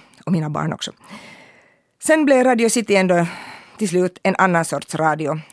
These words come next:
Bolaget såldes, spellistorna kördes in mycket kraftigt och nyhetsredaktionen krympte. Den här ivern och galenskapen fick väja.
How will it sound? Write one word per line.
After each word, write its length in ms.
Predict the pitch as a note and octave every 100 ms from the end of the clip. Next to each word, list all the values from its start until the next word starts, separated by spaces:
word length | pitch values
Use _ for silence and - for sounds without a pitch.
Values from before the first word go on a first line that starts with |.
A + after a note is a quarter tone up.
| _
Bolaget 520 | F#3 G3+ F3+ E3 D#3+
såldes, 460 | - G3 F3 E3 - - - - -
spellistorna 680 | - A#3 G#3+ F#3 - E3+ E3
kördes 360 | E3+ E3+ D#3+
in 220 | E3+ D#3
mycket 280 | E3 E3 D#3
kraftigt 500 | - A3 - F3 E3
och 280 | D3+ D#3+ D#3
nyhetsredaktionen 1040 | F3+ F#3+ F3+ D#3+ D#3 D#3 C#3 - D3 D3
krympte. 580 | - F3 E3 D#3 D3+ D3 - - - - - -
Den 140 | D#3+
här 160 | E3+ E3+ -
ivern 440 | G#3 G3+ F3 D#3+ D#3
och 120 | D#3
galenskapen 760 | F3 D#3+ D3+ - C#3 - C#3+ D3
fick 180 | -
väja. 420 | D3+ E3 D3+ C3+